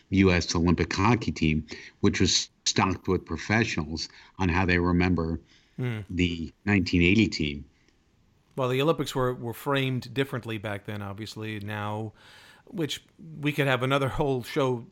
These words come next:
Speaker 2: talking about having professionals represent as opposed to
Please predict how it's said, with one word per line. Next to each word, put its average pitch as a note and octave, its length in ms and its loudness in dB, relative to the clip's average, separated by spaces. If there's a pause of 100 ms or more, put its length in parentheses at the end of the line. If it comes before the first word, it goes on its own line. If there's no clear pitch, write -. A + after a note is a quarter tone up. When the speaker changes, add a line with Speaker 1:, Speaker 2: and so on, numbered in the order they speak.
Speaker 2:
talking A2+ 320 -6
about G#2 340 -6 (160)
having G#2+ 500 -8 (360)
professionals G#2 760 -8 (160)
represent G#2 680 -8 (260)
as - 160 -12
opposed G#2+ 420 -8
to G2 280 -10